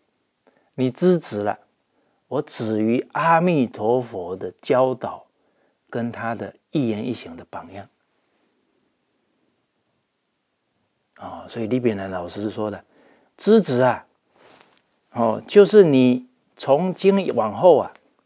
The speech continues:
效法你最佩服的人，你不随顺自己的习惯了，随顺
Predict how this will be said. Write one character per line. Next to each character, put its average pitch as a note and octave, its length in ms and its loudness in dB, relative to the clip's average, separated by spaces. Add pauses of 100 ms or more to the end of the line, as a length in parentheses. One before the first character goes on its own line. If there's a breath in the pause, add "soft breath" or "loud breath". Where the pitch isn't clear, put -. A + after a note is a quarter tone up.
(640)
效 G3+ 400 6
法 A2+ 240 0
你 A#2 180 0
最 F#3 200 4
佩 G#3+ 380 4
服 G2 240 -6
的 G2 140 -4
人， E2 240 -14 (2250)
你 C3+ 120 0
不 G3 140 2
随 D#3+ 320 6
顺 E3+ 320 4
自 F3 180 -2
己 G2+ 220 -8
的 G2+ 220 -8 (720)
习 - 240 -12
惯 D3 240 0
了， F#2 100 -12 (840)
随 C#3+ 360 2
顺 E3 340 0